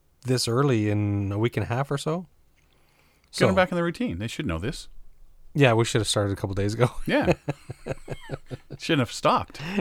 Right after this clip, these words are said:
Speaker 1: Yeah. <laughs>
Speaker 2: Uh, you had your dad up for New Year's?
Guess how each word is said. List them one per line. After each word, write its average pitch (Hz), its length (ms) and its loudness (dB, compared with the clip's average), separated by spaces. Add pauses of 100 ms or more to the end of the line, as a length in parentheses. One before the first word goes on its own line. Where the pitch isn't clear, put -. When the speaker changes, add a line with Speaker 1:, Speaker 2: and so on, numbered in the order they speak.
Speaker 1:
Yeah. 117 200 2 (220)
<laughs> 135 80 4 (1040)
Speaker 2:
Uh, 165 720 10 (960)
you 160 220 2
had 151 280 4
your 139 60 2
dad 127 280 6
up - 160 0
for 107 460 2 (540)
New 110 100 0
Year's? 107 380 0